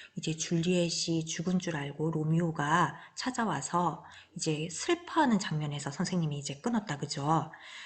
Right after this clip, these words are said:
지금 보여지는 이 장면은 실제 이제 영국 학교에서 이 스토리를 가지고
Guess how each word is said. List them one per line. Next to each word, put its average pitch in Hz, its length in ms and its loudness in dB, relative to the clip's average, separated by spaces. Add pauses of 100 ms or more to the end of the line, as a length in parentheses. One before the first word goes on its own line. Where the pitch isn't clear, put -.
(220)
지금 277 320 6
보여지는 190 440 4
이 190 140 4
장면은 151 800 0
실제 226 760 2
이제 156 520 -2 (160)
영국 165 320 4
학교에서 196 800 0 (580)
이 202 340 8
스토리를 262 520 2
가지고 160 840 2